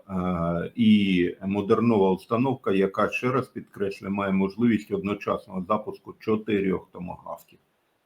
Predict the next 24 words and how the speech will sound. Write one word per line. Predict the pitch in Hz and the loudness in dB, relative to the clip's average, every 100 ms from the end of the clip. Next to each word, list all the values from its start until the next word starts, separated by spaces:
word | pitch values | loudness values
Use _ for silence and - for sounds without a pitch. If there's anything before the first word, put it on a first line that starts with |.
| _ 104 | _ -4
Більш | 98 113 - | 0 0 0
ніж | 98 90 92 | -4 -4 -4
адекватна | 87 92 101 92 95 | -4 0 0 2 -2
відповідь. | 82 - - 87 - _ _ _ _ | -4 -6 -8 -10 -10 _ _ _ _
І | 107 117 113 117 | 4 6 8 8
тепер | 113 110 165 147 | 6 4 4 6
у | 120 | 6
Росії | 117 113 127 131 | 6 4 6 6
вже | 113 101 101 | 6 4 4
болить | 101 95 95 | 6 4 4
голова, | 95 95 87 90 87 | 4 6 4 4 0
що | - 98 | 0 2
ж | 101 | 4
робити | 95 82 90 90 | 4 4 0 0
далі. | 76 82 82 - - - _ _ | -4 -4 -6 -10 -20 -20 _ _
А | 95 | 6
я | 131 | 8
нагадаю | 160 156 156 156 | 8 6 6 6
тепер, | 151 127 127 | 6 2 2
шановні | - 120 117 110 | 2 2 4 2
телеглядачі, | 113 104 104 101 107 - 92 | 4 4 4 2 2 0 0
заяви | 95 98 95 | 0 2 2
російського | 95 - 92 - 87 | 0 -2 -6 -6 -6
диктатора. | 85 - - 78 - | -6 -10 -10 -12 -12